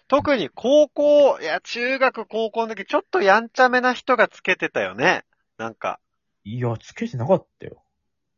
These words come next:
Speaker 1: 嘘、つけてる人いたよ。明らか。うわ、香水、く-、臭っ、臭っ。これ、あの、ゲーセンの、あの、ユーフォーキャッチャーで撮った、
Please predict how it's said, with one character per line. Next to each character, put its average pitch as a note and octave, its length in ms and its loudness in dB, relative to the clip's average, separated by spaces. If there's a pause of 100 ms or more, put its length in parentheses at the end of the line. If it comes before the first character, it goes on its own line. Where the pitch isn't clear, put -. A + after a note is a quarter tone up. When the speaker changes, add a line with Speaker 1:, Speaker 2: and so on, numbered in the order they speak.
(540)
Speaker 1:
嘘、 - 380 -10
つ - 140 -20
け G3+ 140 -10
て C#3+ 160 -8
る G2 80 -14
人 - 260 -20
い E2 80 -20
た C#3+ 200 -12
よ。 F2+ 240 -14 (160)
明 - 60 -18
ら D3+ 80 -16
か。 - 160 -20
う - 40 -16
わ、 - 120 -10 (160)
香 C#3+ 80 -20
水、 - 280 -20
く-、 - 180 -20
臭 - 280 -16
っ、 - 40 -20 (160)
臭 - 220 -2
っ。 - 60 -4 (680)
こ C#3+ 100 -8
れ、 C3+ 80 0
あ C3 40 0
の、 A#2+ 120 -10
ゲ A3 260 0
ー A3 40 -6
セ A3+ 200 0
ン G#3 120 -6
の、 G#3+ 100 2
あ G#3 60 4
の、 G3+ 160 0 (380)
ユ G3+ 120 -4
ー - 20 -4
フ A#3+ 120 2
ォ - 40 4
ー - 20 -20
キ B3+ 120 2
ャ B3 40 4
ッ G3 40 -2
チ - 140 0
ャ D3+ 40 8
ー B2+ 40 4
で A#2 100 -6
撮 D#3+ 120 -10
っ D#3+ 40 -4 (120)
た、 A2+ 220 0